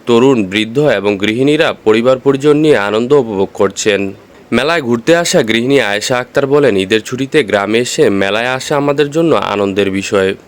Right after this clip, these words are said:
পরিবারের সঙ্গে সময় কাটাতে খুব ভালো লাগে।" শিক্ষার্থী তানিয়া আক্তার বলেন, "মেলায় অনেক কিছু পাওয়া যায়।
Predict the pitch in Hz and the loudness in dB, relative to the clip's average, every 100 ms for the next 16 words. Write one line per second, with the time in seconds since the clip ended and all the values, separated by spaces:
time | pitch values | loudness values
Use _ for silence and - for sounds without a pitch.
0 | - 135 151 175 180 - 180 190 175 104 | -6 -2 2 2 0 0 0 2 0 -2
1 | - 107 113 120 139 - - 135 - 101 | -2 -2 0 0 -2 -4 -2 -4 -4 -6
2 | 95 98 95 95 95 95 92 - - - | -4 -2 0 0 0 -2 -4 -6 -20 -20
3 | - - - - - - - - - - | -20 -20 -20 -20 -20 -20 -20 -20 -20 -20
4 | - 160 - 196 185 127 120 120 143 143 | -6 -6 0 -2 0 0 0 0 0 0
5 | - 151 156 156 104 98 101 123 131 120 | -2 0 2 2 0 0 -2 -2 -2 -2
6 | 131 151 - 180 190 127 110 104 101 101 | -2 -2 -4 -2 -2 0 0 0 0 0
7 | 101 | 0